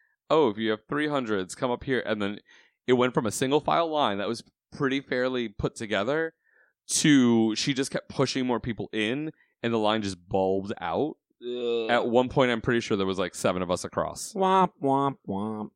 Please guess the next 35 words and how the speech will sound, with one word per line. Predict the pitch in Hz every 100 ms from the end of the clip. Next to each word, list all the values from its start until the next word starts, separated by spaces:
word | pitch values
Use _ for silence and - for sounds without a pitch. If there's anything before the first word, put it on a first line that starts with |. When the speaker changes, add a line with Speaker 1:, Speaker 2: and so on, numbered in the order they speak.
| -
Speaker 1:
And | 120
then | 117
it | 113
was | 107
like, | 101
"Well, | 95 90 90
who | 92 98
goes | 95 110 107
next?" | 165 165 -
And | 120 117
then | 113
they |
were | 117
taking | 113 147 131 113 98
V | 107
I | 92
P | - 139
like | 87 -
crazy, | 139 151 98 87 73 82 _ _ _ _
and | 104 104
we | 104
were | 101
in | 95
the | 92
non-V | 90 90 95 110
I | 110
P | 110 127
line, | 123 110
the |
general | 90 92 95 98
admission | 98 - 127
line. | 135 131 123 _ _ _ -
So | - 117 110 101
it | 110 110 104 107 - -
took, | 147 107